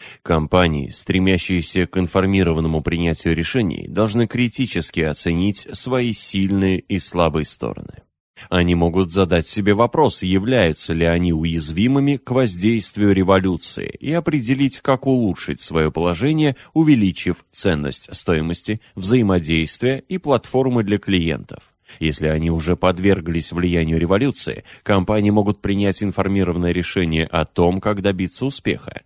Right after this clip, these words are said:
Нужно ли им вступить в борьбу с революционным предприятием или необходимо преследовать другую вакансию ценностей.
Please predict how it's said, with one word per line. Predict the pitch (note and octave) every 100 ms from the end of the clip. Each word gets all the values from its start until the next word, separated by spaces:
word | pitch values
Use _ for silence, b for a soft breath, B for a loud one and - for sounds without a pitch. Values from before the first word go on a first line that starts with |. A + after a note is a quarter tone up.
| B B
Нужно | F#2+ G#2+ A2+ C#3+
ли | D3 D#3
им | D3+ D3+
вступить | - - A2+ B2+ A2
в | G2+ E2+
борьбу | F#2+ F2 D#2 F2
с | -
революционным | G#2 F#2 F2+ E2 - F2 E2 E2
предприятием | E2+ E2 - D2+ D2+ - - A2+ - B
или | F#3 D#3
необходимо | A#2+ G2 - F2+ D#2+ F2 E2
преследовать | E2+ - E2+ E2 D#2 E2+ - -
другую | G2 F#2+ E2 F#2+ A2
вакансию | F#2 - D#2 D2 - D2+
ценностей. | - C#2 G1+ G1+ - - -